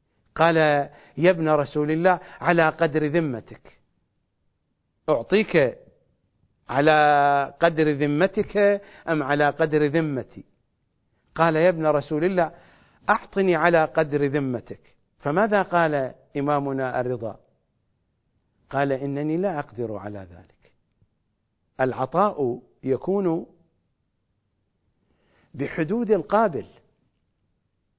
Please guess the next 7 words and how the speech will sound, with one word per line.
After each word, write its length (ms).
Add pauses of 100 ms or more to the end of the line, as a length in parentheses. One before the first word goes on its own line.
(1900)
إذا 200
أراد 400
الإمام 640 (260)
أن 140
يعطي 560 (220)
بقدر 520
ذمته، 760